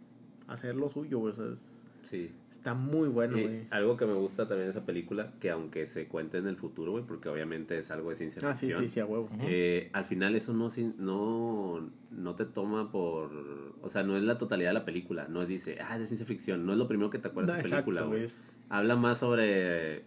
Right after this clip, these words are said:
Speaker 2: sobre las emociones, güey, sobre a lo mejor el enamoramiento y todo eso.
Speaker 1: La película es acerca de las emociones.
Speaker 2: Exactamente, y eso termina siendo lo principal, güey,
Speaker 1: Ujú.
Speaker 2: y vale madre si es en el futuro, güey, o sea, sí, sí, se, obviamente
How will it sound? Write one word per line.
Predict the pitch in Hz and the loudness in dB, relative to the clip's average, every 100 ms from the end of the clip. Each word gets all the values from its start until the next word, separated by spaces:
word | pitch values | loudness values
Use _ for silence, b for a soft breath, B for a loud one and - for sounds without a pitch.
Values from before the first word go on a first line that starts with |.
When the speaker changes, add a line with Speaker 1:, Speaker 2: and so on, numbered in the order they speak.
| - | -10
Speaker 2:
sobre | - 90 90 85 | -4 0 0 0
las | 85 90 | 0 -2
emociones, | 85 - 90 95 98 101 | -4 -4 0 2 2 2
güey, | 95 95 98 90 | 0 0 -2 -2
sobre | 87 80 78 76 | -4 -4 -4 -4
a | 76 | -6
lo | 80 | -6
mejor | 80 82 | -6 -4
el | 87 | -2
enamoramiento | 95 85 78 80 85 | -2 -2 -2 -4 -4
y | 90 | -4
todo | 95 90 | -2 0
eso. | 87 120 147 - | 0 -2 -4 -2
Speaker 1:
La | 139 139 135 | 0 0 2
película | 139 156 - 175 165 | 2 2 4 6 6
es | 156 | 4
acerca | 165 156 143 151 | 2 0 2 4
de | |
las | 147 131 | 4 4
emociones. | 117 107 110 101 95 | 0 0 0 0 -2
Speaker 2:
Exactamente, | 92 - 87 - 101 110 107 | -4 -4 -2 0 4 4 4
y | 95 | 2
eso | 101 117 | 2 4
termina | 110 104 110 | 4 4 4
siendo | 110 107 110 | 4 2 2
lo | 107 90 | 2 0
principal, | 87 90 85 - 90 110 | -2 -2 -2 -6 -4 -2
güey, | 107 92 80 | -2 -2 -2
Speaker 1:
Ujú. | 117 | -4
Speaker 2:
y | 98 87 | -2 -2
vale | 82 98 | 0 2
madre | 107 107 113 | 4 4 4
si | 110 | 0
es | 107 | 0
en | 120 | 2
el | 113 | 2
futuro, | - - 107 107 | -2 -2 0 0
güey, | 76 | -2
o | 80 | -4
sea, | 85 | -6
sí, | 85 110 127 | 0 0 0
sí, | 127 131 123 | -2 0 0
se, | 143 - | 2 0
obviamente | 104 117 123 | 2 2 0